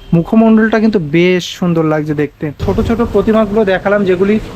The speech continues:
বিশেষ করে বাড়িতে, আহ, পুজোর জন্য ব্যবহার করা হয় বা পুজোর জন্য নেবে অনেকে। আর এই পাশেই কিন্তু রয়েছে বড় বড় প্রতিমা, আর এই প্রতিমার বিশালতা কিন্তু অনেকটাই বড়। তো দেখো, মানে, আহ, তোমরা পুরো কাঠামটা দেখেই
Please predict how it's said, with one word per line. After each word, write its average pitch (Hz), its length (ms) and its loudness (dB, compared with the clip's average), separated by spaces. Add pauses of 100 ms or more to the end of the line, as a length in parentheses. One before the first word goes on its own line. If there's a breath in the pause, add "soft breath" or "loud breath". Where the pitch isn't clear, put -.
(160)
বিশেষ 220 320 -2
করে 240 200 0
বাড়িতে, 185 500 -2
আহ, - 640 -6
পুজোর 208 220 0
জন্য 214 180 0
ব্যবহার 196 300 0
করা 214 200 -2
হয় 220 240 -2
বা 202 220 0
পুজোর 202 400 -2
জন্য 208 220 2
নেবে 208 260 2
অনেকে। 196 300 0 (420)
আর 185 200 2
এই 240 240 2
পাশেই 254 500 2
কিন্তু 233 280 2
রয়েছে 202 300 2 (120)
বড় 247 240 2
বড় 247 240 2
প্রতিমা, 214 460 0 (440)
আর 190 300 2
এই 269 260 4
প্রতিমার 247 500 2
বিশালতা 220 480 0
কিন্তু 226 240 0 (100)
অনেকটাই 233 500 0
বড়। 180 260 0 (520)
তো 196 80 0
দেখো, 180 440 0
মানে, 269 260 2
আহ, - 520 -4
তোমরা 226 240 0
পুরো 240 220 0
কাঠামটা 220 580 -2
দেখেই 202 420 -2